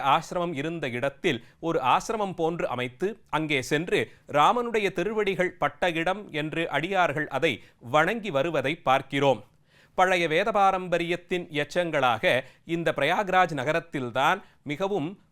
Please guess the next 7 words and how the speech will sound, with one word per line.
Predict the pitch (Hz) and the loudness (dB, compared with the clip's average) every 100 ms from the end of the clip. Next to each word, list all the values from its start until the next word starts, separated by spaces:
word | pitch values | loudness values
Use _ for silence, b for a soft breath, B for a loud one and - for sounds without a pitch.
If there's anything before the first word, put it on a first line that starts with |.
| - | -12
குஹ்யமான | 131 143 208 208 208 220 | -10 -4 -2 0 2 0
வேத | 165 160 208 | 0 0 2
பாகங்கள் | 190 180 156 170 165 143 | 2 2 2 -2 0 0
எல்லாம், | 123 147 107 - | 2 2 2 0
அதிகம் | 143 196 196 214 | -2 0 -4 -4
அறியப்படாத | 139 180 226 - 165 147 120 135 180 B B - | -2 0 -2 0 0 2 2 2 0 B B -2
வேத | 151 202 | 0 2